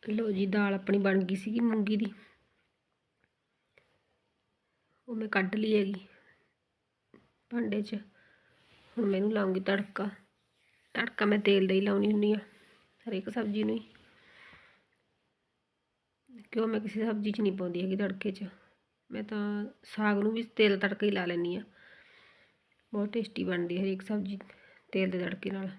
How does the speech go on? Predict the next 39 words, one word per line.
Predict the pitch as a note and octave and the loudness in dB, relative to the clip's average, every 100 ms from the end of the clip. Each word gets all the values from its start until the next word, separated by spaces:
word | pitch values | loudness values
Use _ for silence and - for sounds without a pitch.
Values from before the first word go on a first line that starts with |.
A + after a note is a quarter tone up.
| - _ _ | -18 _ _
ਨਾਲੇ | G#3 G#3 | -2 0
ਸਰਦੀ | A3+ G3+ F#3+ | 0 0 0
'ਚ | G3 | -2
ਤਾਂ | G3 G3 | 0 0
ਉਹ | F#3+ | 2
ਵੀ, | G#3+ | 0
ਵੀ | G#3+ G#3 - - _ _ _ _ | 2 0 -4 -14 _ _ _ _
ਕਿਉਂ | A3+ | -2
ਜੰਮ | G#3+ G3+ F#3+ | 0 0 0
ਜੇ | F3+ | 0
ਜਾਂਦਾ | F3+ E3+ F3 | 0 -2 -6
ਹੈਗਾ, | F3+ F#3 - _ _ _ _ _ _ _ _ _ _ | -8 -10 -12 _ _ _ _ _ _ _ _ _ _
ਗਰਮੀ | A3 G#3 G#3 G#3 | -2 0 0 0
ਸਰਦੀ | G#3+ F3+ F#3 G3+ | 0 -2 0 -2
ਬਸ | G3+ G3+ F#3+ - - | -2 -4 -4 -6 -4
ਮੈਂ | G#3+ G#3 G3 | 0 0 0
ਤੜਕਾ | F#3+ G3 G3 | -4 -4 -4
ਤੇਲ | F#3+ G3 F#3 | 0 0 2
ਦਾ | |
ਹੀ | G3+ | 0
ਲਾਉਂਦੀ | G3 F3+ | 0 0
ਹੁੰਦੀ | F#3+ F#3 G3 | 0 0 0
ਹੈਗੀ। | F#3+ G#3 - _ - - - - - _ _ _ _ _ _ _ _ _ _ _ _ _ - _ - - - _ - | -4 -6 -14 _ -20 -20 -20 -20 -20 _ _ _ _ _ _ _ _ _ _ _ _ _ -20 _ -20 -20 -20 _ 4
ਤੇ | G#3+ | 6
ਆਪਾਂ | A3+ A3 G#3+ | 6 2 2
ਕੱਢ | G3 F3+ | 2 2
ਲਈ | G#3 A#3 | 2 4
ਹੈਗੀ | A3 | 2
ਦਾਲ। | G3+ G#3 G#3+ G3 - _ _ _ _ _ _ _ | 2 0 0 -4 -10 _ _ _ _ _ _ _
ਇਹ | G3+ | 2
ਦਾਲ | G3+ G#3+ | 4 6
ਬਣਾਉਣੀ | G#3 G#3 A#3 | 6 6 6
ਹੁੰਦੀ | G#3+ G#3 | 6 4
ਹੈ | |
ਮੈਂ | G3 | 4
ਇਕੱਲਾ | G3 F#3 F#3+ | 2 2 4
ਲੂਣ | F#3 F#3+ F#3 | 4 4 2
ਪਾ | F#3 F#3+ | 0 -4
ਕੇ | F#3+ | -4